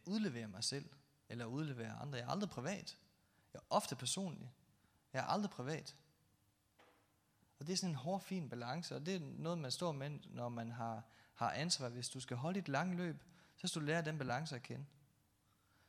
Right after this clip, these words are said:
Men de vil også, øhm, det, det, det, det, man ligesom kommunikerer også jo, og i vores sammenhæng er vi, er vi gode til det, det, det, det er liv, og det er det, som netværksgruppen kan. Så de vil gerne have, man vil gerne have ægte liv.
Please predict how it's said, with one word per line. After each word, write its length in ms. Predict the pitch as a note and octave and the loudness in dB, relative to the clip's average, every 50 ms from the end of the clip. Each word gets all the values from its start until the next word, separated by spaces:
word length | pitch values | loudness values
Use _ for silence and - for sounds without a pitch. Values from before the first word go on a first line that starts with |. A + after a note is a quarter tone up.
| - _ _ _ _ - | -20 _ _ _ _ 0
Men 160 | C3 C#3 C3+ | 0 2 2
de 80 | D#3 D#3 | 2 4
vil 120 | D3 D3 | 6 6
også, 360 | D3 E3+ F#3 - - - - - - - - - - _ - - _ - - - - - _ _ _ _ _ _ _ B2 | 6 6 6 4 4 2 0 -2 -10 -20 -20 -20 -20 _ -20 -20 _ -20 -20 -20 -20 -20 _ _ _ _ _ _ _ 2
øhm, 500 | B2 B2 A#2+ A#2 A#2 A#2 A#2+ A2+ - - - - - _ _ | 4 4 4 4 2 0 0 -2 -4 -8 -14 -20 -20 _ _
det, 140 | G3 G#3 G3 | 6 6 8
det, 320 | F#3 - - - C#3+ - | 6 2 0 -6 -2 2
det, 360 | - G3+ F#3+ - - D#3+ - - | 2 2 2 2 -6 -2 4 6
det, 100 | G#3 G3+ | 6 8
man 360 | G3 F3 C#3+ B2+ B2+ B2+ B2+ | 8 8 6 6 4 2 4
ligesom 520 | C#3+ F3 F3 - C#3 B2 A#2+ A#2+ A#2 A2+ - - - - - - - - _ _ _ | 6 6 6 6 6 4 0 -2 -4 -6 -8 -10 -18 -20 -20 -20 -20 -20 _ _ _
kommunikerer 600 | - - C#3 C3 B2+ C3 - - - G#3 F#3+ C3+ | -2 0 2 2 2 0 0 2 2 4 4 2
også 340 | E2+ E2 A#2 C3+ - - - | 2 0 0 0 0 0 -2
jo, 140 | A#2 A#2 - - | -4 -6 -8 -10
og 400 | - - D2+ F#2+ A#2+ A#2+ A#2 - | -12 -10 -4 -2 -2 -2 -2 -4
i 80 | A#2+ | -4
vores 260 | B2 B2+ C3+ D3+ D3+ D3 | -2 2 2 4 4 4
sammenhæng 460 | - C#3 C#3+ D3+ D3+ C#3 B2 B2 B2 | 2 2 0 0 -2 -2 -4 -4 -6
er 40 | A#2+ | -6
vi, 120 | A#2+ - | -6 -6
er 100 | - A#2 | -6 -6
vi 100 | B2 A#2+ | -6 -4
gode 260 | B2 C3 C#3+ D#3 D3 | -2 -2 -2 -2 -2
til 140 | - - C#3 | -2 -4 -6
det, 140 | C3+ C3+ C#3+ | -6 -2 0
det, 340 | E3 E3+ D#3+ - - D3 - | 0 0 0 -4 -4 -2 -2
det, 280 | F3+ E3+ F3+ E3 - | -2 -2 -4 -4 -4
det 180 | - E3 C3 A#2+ | -4 -4 -2 -2
er 40 | B2 | -4
liv, 340 | B2+ C3 D#3+ F#3+ G3+ - - - - - - - - | -2 0 0 0 0 -2 -8 -14 -20 -20 -20 -18 -12
og 80 | - B2+ | -4 -2
det 60 | D3 | 0
er 40 | D3 | 2
det, 100 | E3 D#3+ | 2 2
som 120 | - D3 | 2 2
netværksgruppen 540 | C3+ C#3+ E3 D#3+ D3 C3 - - A2+ A#2 A#2+ | 2 0 0 0 -2 -4 -4 -6 -8 -8 -6
kan. 260 | - - D#3 D#3+ D#3+ | -4 -2 -2 -2 -4
Så 100 | - C#3 | -6 -8
de 140 | C3 C#3+ D#3+ | -8 -6 -4
vil 120 | D#3+ D#3+ | -4 -4
gerne 180 | D#3 E3+ E3+ D#3+ | -2 -2 -2 -2
have, 180 | D3+ D3 - - - - - - - | -4 -6 -6 -10 -14 -18 -18 -8 -4
man 100 | C#3 C#3 | -4 0
vil 60 | C#3+ | 0
gerne 140 | D#3+ F3 D#3 | 0 0 0
have 120 | D3+ - - | 0 0 -2
ægte 240 | E3+ F#3 - - | -2 -2 -2 -2
liv. 220 | B2+ B2+ D3 F3+ | -2 -2 -2 -2